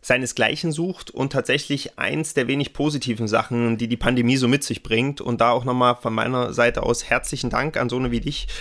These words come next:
die, äh, in den ganzen Übel das Positive sehen und was draus machen. Und ich finde das ganz, ganz hervorragend. Also auch Glückwunsch zu der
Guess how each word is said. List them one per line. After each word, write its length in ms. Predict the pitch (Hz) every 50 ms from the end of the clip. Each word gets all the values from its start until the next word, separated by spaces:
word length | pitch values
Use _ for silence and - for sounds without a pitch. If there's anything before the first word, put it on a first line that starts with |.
| - - - -
die, 260 | 127 127 127 123 127
äh, 440 | 123 120 - - - 120 123 123 107
in 80 | - 123
den 100 | 123 120
ganzen 360 | 113 117 123 - - 135 123
Übel 400 | - 127 127 127 135 135 131 127 - - - - - _ -
das 140 | - -
Positive 520 | - - 147 147 147 147 - 143 127 127 123
sehen 240 | 113 127 127 131 117
und 100 | 110 117
was 160 | 120 117 -
draus 220 | - 113 113 - -
machen. 360 | 117 123 127 - 139 135 135 - - - - - -
Und 260 | - 117 117 117 -
ich 120 | - -
finde 160 | - - 120 117
das 80 | -
ganz, 200 | - 120 120 -
ganz 180 | - 123 - -
hervorragend. 540 | 107 - - 117 113 113 110 107 101 101 -
Also 340 | 101 98 113 110 113 113
auch 140 | - - -
Glückwunsch 440 | - 127 135 - - 139 123 - -
zu 140 | - - 123
der 380 | 120 123 120 120 117 117 117